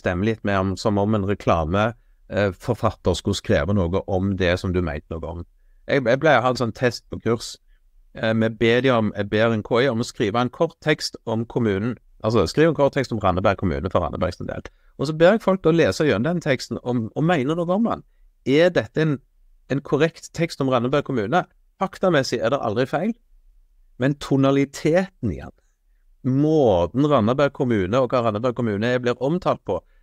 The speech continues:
det pleier de fleste som kjenner Randaberg kommune, det er bare å si, "Nei, det er ikke sånn vi snakker om Randaberg kommune." Mens en som ikke kjenner Randaberg kommune, ville lest det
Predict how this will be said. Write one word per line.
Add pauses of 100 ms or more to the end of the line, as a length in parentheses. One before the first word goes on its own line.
(120)
det
pleier
de
fleste
som (120)
kjenner
Randaberg
kommune,
det
er
bare
å
si, (380)
"Nei, (500)
det
er
ikke
sånn
vi
snakker
om
Randaberg
kommune." (260)
Mens
en
som
ikke
kjenner
Randaberg
kommune, (360)
ville
lest
det